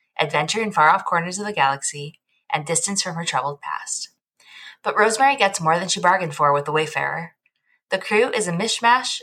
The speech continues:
of species and personalities, from Sissix, the friendly reptilian pilot,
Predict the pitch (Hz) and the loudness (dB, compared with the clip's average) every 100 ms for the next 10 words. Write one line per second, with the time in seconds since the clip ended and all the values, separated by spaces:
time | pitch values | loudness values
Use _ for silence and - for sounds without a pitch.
0 | - 214 - 151 175 175 - 165 165 165 | 0 0 0 0 -2 0 2 2 2 0
1 | 151 131 - - 175 - _ _ - 170 | 2 0 -2 -6 -8 -10 _ _ 0 2
2 | 240 233 170 196 - - 156 170 175 202 | 2 2 2 0 -4 -4 0 2 2 0
3 | 202 202 175 180 202 180 139 151 110 | 0 0 -2 -2 -2 2 2 0 -4